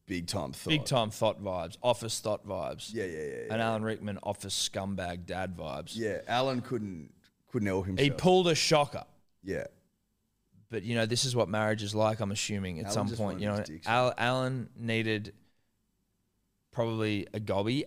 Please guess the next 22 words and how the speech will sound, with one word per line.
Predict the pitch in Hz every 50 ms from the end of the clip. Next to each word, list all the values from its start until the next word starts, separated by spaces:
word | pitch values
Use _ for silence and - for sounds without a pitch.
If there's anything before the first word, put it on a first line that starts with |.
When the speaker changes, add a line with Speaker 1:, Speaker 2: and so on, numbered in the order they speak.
| -
Speaker 2:
and | - 107 104 104 104 101 98 98 98 98 98 - - 98
that's | 107 110 110 117 117 120 120
Speaker 1:
<laughs> |
Speaker 2:
crass. | 123 - 113 101 90 - - - - - - - - - _ _ _ - - - - _ -
Speaker 1:
It's | 131 120
Speaker 2:
Um, | 107 107 101 101 101
Speaker 1:
super | 208 214 196 165
crass, | - - 147 123 107 92 78 - - - - _
but | - 117 101
that's | 120 127 131
Speaker 2:
that's | 160 170 165 -
what | 180 190 175
Alan | 170 202 240 254 226 170 151 131
did. | 139 135 117 104 95
Speaker 1:
that's | 139 156
Speaker 2:
I | 156 208 269
Speaker 1:
what |
Speaker 2:
didn't | 302 302 262 180 151 -
fucking | 139 - 147 131 123 - 107 101 95 85
do | 110 113 143 190
it. | 240 180
Speaker 1:
Hey, | 165 156 131